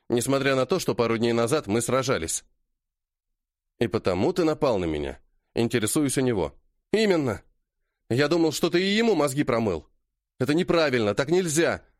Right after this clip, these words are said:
Я хотел спасти их, стать героем, сделать правильный поступок, как всегда говорила моя мать. Идиот, не так ли? Так и сейчас.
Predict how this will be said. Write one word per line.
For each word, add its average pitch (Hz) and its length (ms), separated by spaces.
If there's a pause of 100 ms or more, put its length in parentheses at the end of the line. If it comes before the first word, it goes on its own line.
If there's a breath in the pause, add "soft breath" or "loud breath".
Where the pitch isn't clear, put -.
(360)
Я 127 240
хотел 156 260
спасти 156 500
их, 113 120
стать 139 220
героем, 147 500 (440)
сделать 156 440
правильный 139 540
поступок, - 720
как 135 140
всегда 156 280
говорила 127 320
моя 117 180
мать. 127 320 (720)
Идиот, 123 560
не 120 160
так 160 220
ли? 101 120 (920)
Так 170 160
и 175 60
сейчас. 143 560